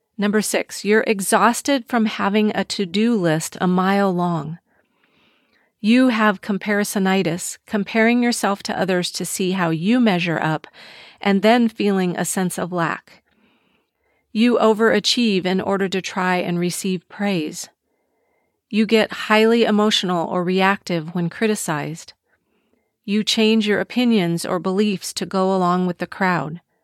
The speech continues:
And number eleven, you worry a lot about what others think of you. How many of these are true for you? It's important to remember that seeking some validation is normal. It's in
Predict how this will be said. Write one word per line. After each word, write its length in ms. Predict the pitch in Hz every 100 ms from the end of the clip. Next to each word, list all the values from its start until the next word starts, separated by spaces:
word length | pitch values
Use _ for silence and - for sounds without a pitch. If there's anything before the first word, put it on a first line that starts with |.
| _ _ _ _ _ -
And 140 | 190
number 260 | 185 196 196
eleven, 520 | 180 190 185 165 180 202
you 160 | 202
worry 440 | 190 196 208 226 233
a 100 | 208
lot 400 | 180 190 190 -
about 360 | - 170 175 -
what 240 | 185 185 -
others 380 | 185 202 208 -
think 320 | 202 202 -
of 160 | 170
you. 320 | 160 143 147 - _ _ _ _ _ _ _ _ _ _
How 220 | - 220
many 260 | 220 247 240
of 120 | 196
these 240 | 208 208 196
are 100 | 180
true 280 | - 220
for 160 | 214 190
you? 380 | 175 156 147 165 _ _ _ _ _ _ _ _ _ -
It's 200 | 254 320
important 460 | 285 - 240 277
to 120 | - 226
remember 440 | 214 190 196 185
that 240 | 170 -
seeking 480 | - 240 220 226 208
some 420 | - - 214 240
validation 680 | 226 202 202 175 185 - 220
is 200 | 180 165
normal. 520 | 170 165 180 226 240 _ - _ _ _ -
It's 240 | 240 254 -
in 260 | 233 233